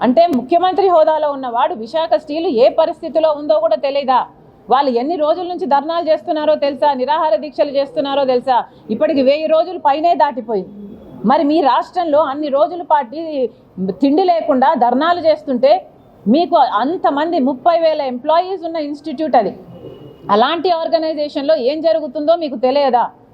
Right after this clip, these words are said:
కనీసం జీతాలు లేవు అని వాళ్ళు కంప్లైంట్ చేస్తే మీ భూములు అమ్ముకోండి, అమ్ముకొని జీతాలు ఇచ్చుకోండి అని చెప్పారు. భూముల మీద ఉన్నంత శ్రద్ధ మనుషుల మీద లేదా, ఎంప్లాయీస్ మీద లేదా? ముఖ్యమంత్రి హోదాలో ఉన్న వ్యక్తి మాట్లాడాల్సిన మాటలేనా ఇవి?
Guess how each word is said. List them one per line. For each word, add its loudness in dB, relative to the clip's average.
కనీసం 0
జీతాలు -2
లేవు 2
అని -4
వాళ్ళు 4
కంప్లైంట్ 0
చేస్తే 2
మీ 4
భూములు 2
అమ్ముకోండి, 0
అమ్ముకొని 2
జీతాలు 0
ఇచ్చుకోండి -4
అని -4
చెప్పారు. 0
భూముల 2
మీద -2
ఉన్నంత -2
శ్రద్ధ -2
మనుషుల 0
మీద 2
లేదా, 2
ఎంప్లాయీస్ 0
మీద -2
లేదా? 2
ముఖ్యమంత్రి -4
హోదాలో 2
ఉన్న -10
వ్యక్తి -8
మాట్లాడాల్సిన -2
మాటలేనా 0
ఇవి? -6